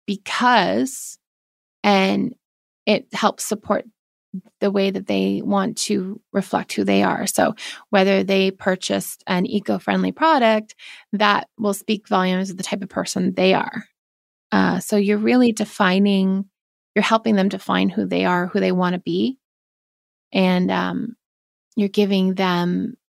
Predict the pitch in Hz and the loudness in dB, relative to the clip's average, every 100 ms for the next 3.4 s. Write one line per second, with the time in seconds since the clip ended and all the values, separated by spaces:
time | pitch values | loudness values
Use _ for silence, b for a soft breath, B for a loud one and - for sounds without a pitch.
0 | _ - 196 190 190 185 185 - 185 175 | _ -6 0 2 2 2 0 -2 -4 -4
1 | - 180 180 - 180 185 180 185 185 _ | -4 -4 -4 -6 -2 -2 0 -2 -6 _
2 | _ _ _ _ _ - 180 180 180 - | _ _ _ _ _ -4 0 2 0 -2
3 | 180 175 180 - | -2 0 -2 -4